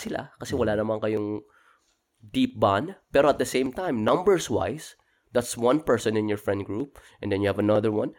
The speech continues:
Speaker 1: and then you ha-, have another one.
Speaker 2: Mm-hmm.
Speaker 1: You might have, like, ten
Speaker 2: Yeah.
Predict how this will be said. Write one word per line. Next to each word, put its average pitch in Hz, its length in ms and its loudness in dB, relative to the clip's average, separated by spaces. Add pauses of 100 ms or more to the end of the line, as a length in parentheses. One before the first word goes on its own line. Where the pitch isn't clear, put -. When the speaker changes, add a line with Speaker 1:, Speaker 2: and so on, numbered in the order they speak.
Speaker 1:
and 107 80 -4
then 104 160 0
you 98 140 0
ha-, 98 320 -2
have 98 160 -8
another 101 260 -4
one. 113 140 -12 (100)
Speaker 2:
Mm-hmm. 80 380 -14
Speaker 1:
You 131 80 0
might 131 240 4
have, 123 180 0
like, 107 160 0 (540)
ten 127 400 -2 (240)
Speaker 2:
Yeah. 82 240 -10